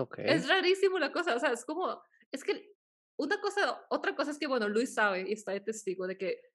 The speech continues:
Speaker 2: yo no soy muy buena haciendo nuevos amigos en gen-, en general, o sea, me cuesta mucho como conocer nuevas
Speaker 1: Ujú.
Speaker 2: personas
Speaker 1: Eres
Speaker 2: y
Speaker 1: amistosa,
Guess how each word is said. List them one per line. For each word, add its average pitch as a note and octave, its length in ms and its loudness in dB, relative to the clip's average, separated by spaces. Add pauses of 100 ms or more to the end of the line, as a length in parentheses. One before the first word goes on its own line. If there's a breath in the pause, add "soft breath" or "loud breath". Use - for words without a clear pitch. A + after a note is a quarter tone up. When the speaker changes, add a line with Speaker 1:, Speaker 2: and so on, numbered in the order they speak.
(120)
Speaker 2:
yo A3+ 100 4
no A#3 100 0
soy C4 140 -4
muy C4 180 -2
buena A3 480 -2
haciendo G#3+ 320 -4
nuevos E3+ 280 -4
amigos A3+ 360 -2
en F#3+ 120 -4
gen-, F#3 220 -4
en G3 140 -4
general, F#3+ 420 -4
o A3 40 -4
sea, G3+ 180 -6
me F3 140 -10
cuesta F3 260 -6
mucho A3 260 -6
como G#3 380 -6
conocer F3 360 -8
nuevas G3+ 280 -4
Speaker 1:
Ujú. - 0 -
Speaker 2:
personas A#3 460 -4
Speaker 1:
Eres A3+ 180 6
Speaker 2:
y - 0 -
Speaker 1:
amistosa, A#3+ 640 6